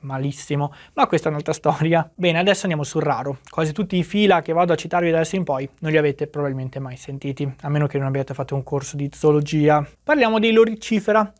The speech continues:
un gruppetto di bestioline scoperte solo nell'ottantatré, quindi millenovecentottantatré, che vivono adesi ai granelli di sabbia in alcune spiagge. Capite bene perché li hanno scoperti soltanto nell'ottantatré, sono piccolissimi, hanno visto al microscopio e si trovano solo in quelle condizioni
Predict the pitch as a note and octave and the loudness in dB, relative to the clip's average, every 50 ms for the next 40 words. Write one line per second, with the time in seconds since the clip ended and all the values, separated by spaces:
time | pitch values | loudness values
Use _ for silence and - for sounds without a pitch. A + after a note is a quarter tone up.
0 | _ _ - B3+ B3 B3+ C4 C#4 C#4 B3+ - - _ F4 F4 D#4 E4+ - _ G#3+ | _ _ -6 -4 -2 0 2 4 4 2 2 -2 _ -2 0 0 -2 0 _ 4
1 | F#3 F3+ F3 E3 F3+ F#3 F3+ - - - _ G#3 G3+ G3 G3+ A3+ B3+ D4 D4 C#4 | 4 4 4 4 2 2 2 -2 -8 -12 _ 4 6 6 6 6 6 4 4 4
2 | A3+ F#3 F3 E3+ E3 - - - F3+ F#3 A3 G#3+ G#3+ - - G3 - - - - | 2 2 0 -2 -6 -8 -10 -10 -6 -4 -4 -4 -4 -6 -10 -10 -10 -10 -12 -4
3 | - F4 F4+ F4 D4+ C#4 A#3+ F#3 G#3+ B3 B3+ G3+ F3+ F#3 G3 G3 G3 - _ - | 0 2 2 4 4 4 2 2 2 2 2 4 4 4 4 2 2 -4 _ -2
4 | G#3 G3+ G3+ G3 F#3 - - D3 D3 D3 - D3 D3+ C3+ - C3+ C#3+ F3+ A#3 C#4 | 0 0 0 -2 -4 -6 -8 -8 -8 -8 -6 -6 -6 -6 -6 -4 -2 0 0 0
5 | C4+ - _ _ _ E3 D3+ D3 D3+ F3+ A#3 A#3+ E3+ D3+ D3 - G3 - D3+ D3 | -2 -6 _ _ _ -6 -6 -2 0 2 4 4 2 2 0 -4 -4 -4 -6 -8
6 | - _ - D#3 D#3 - - - - C#3+ D3 - _ - C4 C#4 A#3+ F#3 F#3 F3+ | -8 _ -10 -10 -8 -8 -10 -12 -12 -14 -14 -12 _ 2 4 4 6 6 6 4
7 | G3 A3 B3 C4 C4+ C4+ A#3+ A#3+ B3+ B3 - F#3 F3 D#3+ F#3 G3 G3+ G3+ A#3 C#4+ | 4 4 4 2 2 2 2 2 4 4 4 4 4 4 2 2 2 2 2 2
8 | D4+ C4 G3+ E3+ D#3 D3+ D3+ D#3+ D#3 D3+ E3+ D#3 - - - - A#3 B3 C#4+ C#4+ | 2 2 0 0 -2 -2 -2 -4 -6 -6 -6 -8 -10 -8 0 0 0 0 0 -4
9 | C4+ A#3+ C4+ C4+ C4+ C4 C4+ C4+ B3+ A3 - - - G3+ F3 F3 E3+ F3 E3+ - | -2 2 4 4 4 4 0 0 -2 -2 -6 -6 -4 -2 0 2 2 2 0 0
10 | - - - _ F3 E3 D#3 D#3 D3+ D3 D#3+ D#3 D3+ - D#3+ E3 D#3+ D#3 D3+ - | -4 -10 -12 _ 0 4 4 4 4 2 -2 -8 -2 2 4 4 4 2 0 -6
11 | _ _ - _ E3+ D#3+ E3+ D#3 D3+ D3 D3 D3 - C#3+ C#3 - C3+ C#3 C#3 C3+ | _ _ -16 _ -6 -6 -4 -2 -2 -4 -4 -6 -8 -10 -8 -8 -10 -8 -8 -8
12 | - - C#3 - C#3 C3 - C#3 C3 D#3+ D3 - C3+ C3 C3 - C#3 C3+ C#3+ C#3+ | -8 -8 -6 -6 -6 -8 -8 -8 -10 -10 -10 -8 -8 -10 -8 -8 -6 -4 -4 -4
13 | C#3 C#3+ C#3+ D3 D3 - D3+ D3 - - D3 C3+ - - - - G3+ B3 B3 - | -2 -2 -2 -2 -2 0 -2 -2 -2 -4 -6 -8 -8 -10 -8 -2 0 0 0 0
14 | F#3 D#3 D3 D3 D3 D3 D3 C#3+ D3+ E3+ - C4+ - - A3 G#3+ - B3 A3 - | 0 -2 -2 -2 -2 -2 -2 -4 -4 -4 -4 -6 -2 0 0 0 0 -2 -2 0
15 | F#3+ F#3 F#3 F3+ F3+ - - B3+ A#3 A#3+ A3+ G3 E3+ E3 D#3+ - D#3+ D#3 D3+ D#3 | 0 2 2 0 -2 -2 -2 -2 -2 0 0 0 0 0 0 -2 -2 -2 -2 -2
16 | D3+ - - D#3+ D3+ D3+ D3+ D3+ | -4 -6 -8 -6 -4 -2 -2 -4